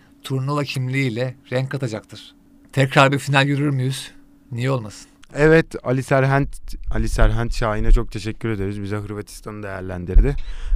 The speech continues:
Speaker 2: Biz şimdi Fas'a geçelim. Fas'a geçerken Abdullah Fas'ın kadrosuna baktı, böyle yaptı. "Çok değişik,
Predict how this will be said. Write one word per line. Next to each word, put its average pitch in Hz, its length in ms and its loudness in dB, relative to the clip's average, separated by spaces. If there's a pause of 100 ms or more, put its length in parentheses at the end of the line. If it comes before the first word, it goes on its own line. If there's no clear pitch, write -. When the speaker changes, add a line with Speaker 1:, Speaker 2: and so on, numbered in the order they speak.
Speaker 2:
Biz 147 100 4
şimdi 151 280 2
Fas'a 151 280 6
geçelim. 139 460 4
Fas'a 131 360 2
geçerken 151 480 6
Abdullah 151 600 6 (300)
Fas'ın 143 260 0
kadrosuna 143 540 4
baktı, 147 460 6
böyle 139 160 10
yaptı. 123 440 4
"Çok - 360 -4
değişik, 113 720 -2